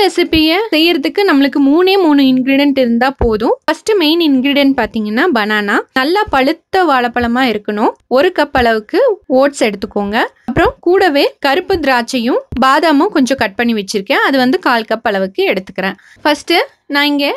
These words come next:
எடுத்து வச்சிருக்க இந்த நாலு வாழைப்பழத்தை நல்லா மசிச்சு கூழ் மாதிரி ஆக்கிக்கணும். அதனால ஒரு ஃபோர்க் வச்சு நல்லா இதை மசிச்சு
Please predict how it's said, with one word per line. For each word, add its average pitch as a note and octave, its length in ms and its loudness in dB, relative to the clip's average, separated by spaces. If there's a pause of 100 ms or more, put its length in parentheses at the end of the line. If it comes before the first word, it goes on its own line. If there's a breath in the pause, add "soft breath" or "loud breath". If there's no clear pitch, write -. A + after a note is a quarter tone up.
(200)
எடுத்து F4+ 240 0
வச்சிருக்க D#4 360 -4 (140)
இந்த C#4+ 120 2 (100)
நாலு C4+ 320 2
வாழைப்பழத்தை A#3+ 580 -2 (160)
நல்லா C4+ 280 0
மசிச்சு B3 460 -4 (160)
கூழ் D#4 300 2
மாதிரி B3 280 0 (120)
ஆக்கிக்கணும். G#3 520 -6 (200 soft breath)
அதனால C#4+ 360 0 (100)
ஒரு C#4 180 0
ஃபோர்க் F4+ 340 0
வச்சு - 180 -4 (120)
நல்லா C4+ 260 0
இதை B3 180 -2
மசிச்சு A3+ 340 -6